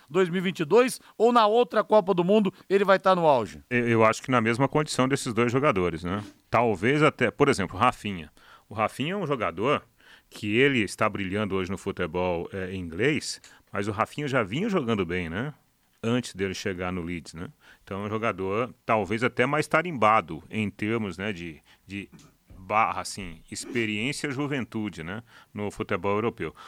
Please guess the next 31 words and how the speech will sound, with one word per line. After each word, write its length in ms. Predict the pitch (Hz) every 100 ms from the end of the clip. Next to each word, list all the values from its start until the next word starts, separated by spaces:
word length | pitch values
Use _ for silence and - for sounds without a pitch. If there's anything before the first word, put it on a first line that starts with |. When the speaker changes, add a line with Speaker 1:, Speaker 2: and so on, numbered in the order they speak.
| -
Speaker 2:
O, 460 | 170 190 170 127 156
o 60 |
Vinícius 460 | 135 165 196 - 101
Ju-, 180 | 95 -
o 60 |
Vinícius 420 | 104 135 175 - 90
Júnior, 380 | 107 117 87 -
ele, 540 | - 117 139 151 120 92
ele 200 | 90 113
tem 180 | 110 -
que 60 | -
fazer 220 | 110 98
parte 300 | - 95 -
da 80 | 90
seleção 520 | - 82 - 127 131 - -
e 80 | 123
faria 360 | - 135 139
parte 300 | 123 139 143
de 80 | -
qualquer 400 | - 160 135 175
seleção 360 | - 160 - 165
do 120 | 135
mundo, 280 | 104 113 - _ _ _ - -
porque 280 | 180 175 208
ele 160 | 208
tem 420 | - - 156 131 - _ - _ _ _
o 300 | 147 147 139 135
inesperado 920 | 190 180 185 - - 165 131 170 131
futebol 440 | - 123 107 95 92
clube, 380 | - 82 73
né? 240 | 80 120